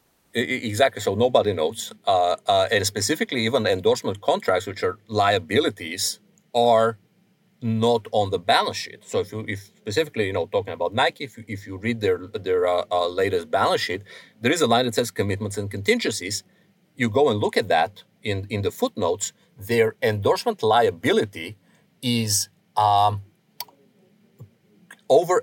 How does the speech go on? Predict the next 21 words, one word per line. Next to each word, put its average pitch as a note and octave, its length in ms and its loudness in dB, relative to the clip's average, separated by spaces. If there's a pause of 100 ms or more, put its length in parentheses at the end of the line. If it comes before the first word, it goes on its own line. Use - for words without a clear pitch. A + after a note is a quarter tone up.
eight C3 300 0
billion A#2 460 0
dollars. G2 580 2 (100)
And G#2+ 160 0
for G2+ 200 -4
scale, A2+ 640 2
their G2+ 300 -2
ebitda G#2+ 800 0 (140)
last G2 300 -2
year A#2 80 -4
was F#2+ 160 -6
seven G2+ 320 0
point F#2 240 -6
seven. F2+ 200 0
So G2+ 120 -6
it's F#2 160 -6
a G#2+ 40 0
one C3+ 260 2
turn E3 260 0
of G#2+ 80 0
ebitda F#2 580 2